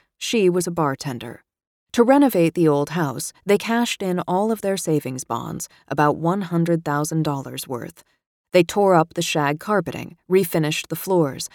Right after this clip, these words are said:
painted the walls, remounted the cabinets. They replaced the nineteen seventies appliances,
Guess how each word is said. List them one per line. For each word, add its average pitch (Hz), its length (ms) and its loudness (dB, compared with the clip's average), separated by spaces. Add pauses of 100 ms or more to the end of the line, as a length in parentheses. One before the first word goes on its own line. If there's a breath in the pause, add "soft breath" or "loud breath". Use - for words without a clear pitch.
(100)
painted 208 380 -2
the 190 80 -4
walls, 170 500 0 (160 soft breath)
remounted 160 560 4
the 160 80 -4
cabinets. 170 600 -6 (420 soft breath)
They 196 100 6
replaced 233 540 4
the - 80 -6
nineteen 190 420 -4
seventies 165 520 0
appliances, 151 760 -2